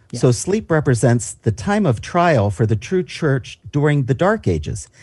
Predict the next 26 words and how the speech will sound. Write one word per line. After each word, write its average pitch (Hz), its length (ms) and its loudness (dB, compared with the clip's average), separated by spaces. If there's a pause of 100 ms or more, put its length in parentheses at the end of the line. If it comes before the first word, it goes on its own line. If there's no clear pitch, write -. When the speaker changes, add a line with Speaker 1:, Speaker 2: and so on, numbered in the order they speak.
(300)
Speaker 2:
They 123 100 6
didn't 233 300 0
have 180 180 2
a 151 60 2
lot 131 260 2
of 92 120 -2
truth 143 340 -2
to 110 80 0
go 127 240 4
on 104 220 4
because 110 420 0 (320)
the 143 80 0
false 220 300 0
systems 139 440 0
didn't 170 360 0
speak - 360 -2
in 127 120 4
their 117 160 4
language 113 640 0
and 120 120 2
there 123 80 4
were 120 120 4
no 143 160 4
Bibles 127 480 2
to - 100 -8
read. 82 260 -4